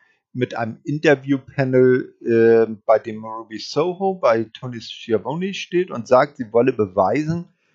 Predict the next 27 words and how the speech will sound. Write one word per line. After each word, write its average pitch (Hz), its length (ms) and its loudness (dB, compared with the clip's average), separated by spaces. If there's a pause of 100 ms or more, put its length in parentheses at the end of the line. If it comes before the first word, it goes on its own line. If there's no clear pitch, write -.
(140)
dass 123 320 0
ihr 120 160 4
Sieg 107 480 -6
in 147 140 -10
der 123 120 4
Casino 131 460 -2
Battle 131 340 0
Royale 117 600 -2
nicht - 320 -20
nur 120 240 0
reine 110 600 2
Glückssache 185 720 -4
war. 226 320 -2 (480)
Leider 123 360 4
wird 123 140 -2
das 120 180 0
Ganze 135 300 0
dann 120 260 -2
von, 117 400 -6
äh, 120 420 2
Doktor 123 360 0
Britt 123 400 -4
und 123 180 -20
ihrer 117 360 -2
Entourage, 113 760 0 (1040)
ähm, 110 640 0
unterbrochen. 110 880 0